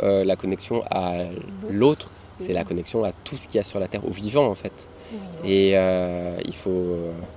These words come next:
Speaker 1: pour nous, c'est important. Et ça, c'est quelque chose qu'on, enfin,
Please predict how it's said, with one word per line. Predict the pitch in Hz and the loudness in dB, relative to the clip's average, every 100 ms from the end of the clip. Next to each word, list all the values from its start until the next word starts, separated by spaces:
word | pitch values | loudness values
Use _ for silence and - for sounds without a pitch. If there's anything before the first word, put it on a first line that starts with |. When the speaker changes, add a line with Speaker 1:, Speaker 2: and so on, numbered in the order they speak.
| - - - - | -18 -20 -18 -2
Speaker 1:
pour | 104 | 4
nous, | 135 | 6
c'est | 139 | 6
important. | 113 117 120 104 | 2 2 0 -2
Et | |
ça, | 92 | 0
c'est | 107 - | -2 0
quelque | 98 - | -2 -4
chose | - | -6
qu'on, | - 101 - - - - - - | -2 -2 -4 -14 -16 -16 -18 -6
enfin, | 95 | -2